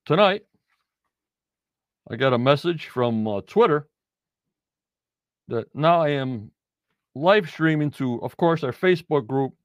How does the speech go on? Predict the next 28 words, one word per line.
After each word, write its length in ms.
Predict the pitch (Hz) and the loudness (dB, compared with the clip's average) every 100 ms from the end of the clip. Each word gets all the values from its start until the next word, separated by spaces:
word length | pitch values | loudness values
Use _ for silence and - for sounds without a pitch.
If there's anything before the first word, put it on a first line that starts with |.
| _ _ _ _ _ 156 | _ _ _ _ _ 0
our 160 | 165 | 2
YouTube 480 | 170 208 - 147 117 | 2 0 0 -2 -2
channel. 340 | 120 120 127 | -2 -2 -2
Thank 300 | 117 131 131 | -4 -6 -6
you 80 | 123 | -10
so 160 | - 131 | -8 -6
much, 240 | 123 117 | -6 -4
members. 460 | 127 151 151 143 _ _ _ _ _ _ _ _ | -2 -2 -2 -6 _ _ _ _ _ _ _ _
And 260 | 160 175 165 | -4 -2 -4
Twitter, 420 | - 254 160 143 _ _ _ _ _ - | -2 0 2 -2 _ _ _ _ _ -18
because 340 | 143 196 180 | -6 -2 0
on 200 | 185 185 | 0 0
Twitter, 360 | 175 226 214 180 | 0 2 4 4
I 100 | 165 | 2
guess 280 | 160 160 - | 0 -2 -4
today 360 | 165 165 160 | -2 0 0
starts, 460 | 147 - 151 151 - - | -2 2 2 2 -4 -14
we 120 | 127 | -12
can 160 | 123 110 | -12 -10
see 240 | - 202 | -6 -2
replies 680 | 165 151 - 160 156 147 - | 0 -2 0 4 4 2 -4
from 240 | 135 123 | -8 -6
Twitter. 420 | - 180 175 165 _ _ _ _ _ _ _ - | -2 0 0 -4 _ _ _ _ _ _ _ -6
I 80 | 123 | -2
haven't 260 | 151 143 | -2 -4
seen 240 | - 156 147 | -4 -2 -2
any 220 | 135 131 | -2 -2
yet, 300 | 160 180 | 0 0